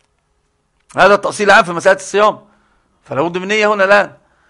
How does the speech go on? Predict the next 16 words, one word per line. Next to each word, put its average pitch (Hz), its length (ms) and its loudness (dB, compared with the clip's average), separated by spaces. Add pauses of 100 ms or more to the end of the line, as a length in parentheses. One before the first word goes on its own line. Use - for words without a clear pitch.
(160)
فالصحيح 160 460 -4
أن 131 60 -10
نقول 175 360 -8
بأنه 156 520 -6
و-، - 300 -16
وإلا 156 480 2
فهو 156 220 4
ممسك، 190 520 -2 (320)
وأيضا، 165 760 2
آه، 135 160 -2
ممسك 170 300 -10
عن 147 120 -4
الطعام 156 320 2
والشراب 151 340 -2
وعن 147 200 0
الجماع، 139 500 2